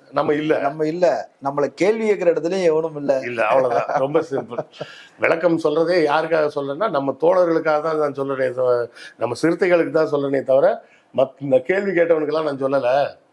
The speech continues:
Speaker 1: அப்படின்னு அவர் தெளிவா சொல்லிட்டு போயிட்டார். அண்ணன் திருமாவுக்கு இல்லாத அரசியல் அறிவும் ஆற்றலும் வந்து விஜய்க்கு வந்துருச்சு அப்படின்னு விஜய் நினைச்சிட்டு இருக்கிறது தான் பெரிய வேடிக்கை.
Speaker 2: ம்.
Speaker 1: விஜயோட வயசை விட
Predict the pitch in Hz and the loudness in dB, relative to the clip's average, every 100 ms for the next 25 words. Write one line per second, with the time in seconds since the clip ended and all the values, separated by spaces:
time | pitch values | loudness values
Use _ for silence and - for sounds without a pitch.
0 | - 127 131 165 143 135 147 151 147 139 | -8 -4 0 2 0 2 2 2 0 -4
1 | 131 135 127 110 - - - 98 - - | -2 -4 -2 -4 -6 -18 -18 -18 -6 -4
2 | 127 143 135 147 175 190 180 165 160 151 | 0 0 0 0 2 4 2 2 0 0
3 | 151 147 135 135 131 127 123 123 120 117 | 2 2 2 4 4 4 4 4 2 0
4 | 113 131 147 160 156 139 135 123 123 143 | 0 -2 -2 2 2 2 -2 0 2 2
5 | 160 165 156 139 135 123 143 - 151 151 | 2 4 4 2 0 0 -2 -2 -4 -2
6 | 139 156 151 147 180 208 175 156 143 147 | -2 -2 0 0 0 0 0 0 -4 -2
7 | 151 147 160 139 156 170 156 143 135 139 | 0 0 0 0 0 0 0 -2 -4 -2
8 | 139 156 139 139 139 139 131 113 98 - | 0 -2 -2 -4 0 -2 -2 -10 -18 -20
9 | - 110 101 101 - 117 143 180 175 151 | -20 -16 -16 -18 -6 -2 2 4 6 4
10 | 143 - 170 170 170 233 240 | 2 0 2 4 4 2 -4